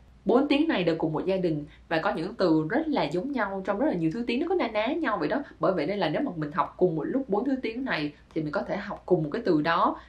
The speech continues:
xuyên suốt qua bốn thứ tiếng luôn, và mình có thể xác định cái chuyện mà phân biệt như thế nào ngay từ đầu luôn để mà mình không bao giờ bị nhầm lẫn nữa.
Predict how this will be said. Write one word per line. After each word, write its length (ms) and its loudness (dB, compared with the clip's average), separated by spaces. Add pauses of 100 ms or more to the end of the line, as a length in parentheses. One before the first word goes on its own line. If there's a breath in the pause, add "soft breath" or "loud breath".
xuyên 280 0
suốt 260 0
qua 100 4
bốn 160 4
thứ 180 2
tiếng 240 0
luôn, 260 0 (220 loud breath)
và 60 -2
mình 140 -2
có 120 -2
thể 180 -2
xác 200 -4
định 180 0
cái 140 -2
chuyện 280 2
mà 100 -4
phân 220 -2
biệt 100 4
như 120 -2
thế 80 0
nào 200 0
ngay 120 -4
từ 60 0
đầu 200 2
luôn 240 4 (180 loud breath)
để 80 -2
mà 100 -6
mình 100 -8
không 120 -10
bao 100 -2
giờ 40 -2
bị 80 -4
nhầm 160 -6
lẫn 220 -4
nữa. 240 -4